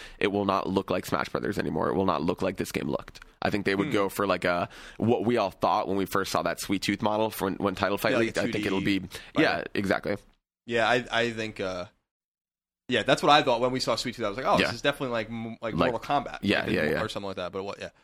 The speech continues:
Speaker 2: Uh, all right, let's, let's wind it down. A few more questions, Gar-, Goldfarb, if you're, if
Speaker 1: Yeah.
Speaker 2: you're ready.
Speaker 1: Mm-hmm.
Speaker 2: Um, Ryan Merrick asks, "Is there a game you guys absolutely love that you know isn't very good?"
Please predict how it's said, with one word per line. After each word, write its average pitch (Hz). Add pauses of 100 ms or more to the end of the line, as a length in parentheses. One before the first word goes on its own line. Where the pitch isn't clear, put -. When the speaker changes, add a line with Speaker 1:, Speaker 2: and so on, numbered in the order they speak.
(380)
Speaker 2:
Uh, 120
all 123
right, 185
let's, 147
let's 180
wind 170
it 135
down. 131
A -
few 165
more 156
questions, 101
Gar-, 104
Goldfarb, 104
if 101
you're, 95
if 107
Speaker 1:
Yeah. -
Speaker 2:
you're 101
ready. 101 (260)
Speaker 1:
Mm-hmm. 107
Speaker 2:
Um, 107 (380)
Ryan 143
Merrick 139
asks, 110 (160)
"Is 139
there 139
a 139
game 143
you 214
guys 175
absolutely 120
love 98
that 101
you 104
know 104
isn't 95
very 92
good?" 87